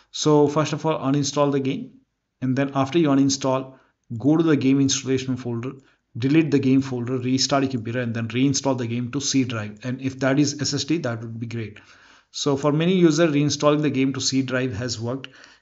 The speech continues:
If the game is already installed in C drive, then you can try to install the game on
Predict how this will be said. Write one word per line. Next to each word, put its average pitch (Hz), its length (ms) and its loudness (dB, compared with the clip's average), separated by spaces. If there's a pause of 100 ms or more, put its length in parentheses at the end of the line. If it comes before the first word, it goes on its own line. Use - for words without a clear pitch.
(140)
If 143 120 2
the 151 100 6
game 170 200 4
is 151 120 2
already 139 300 4
installed 143 500 0 (260)
in 139 140 0
C 147 220 2
drive, 139 360 -2
then 123 160 -2
you 120 60 -6
can 117 180 -4
try 127 220 -4
to 127 100 -2
install 120 400 -4
the 117 180 -8
game 120 400 -6
on 117 280 -4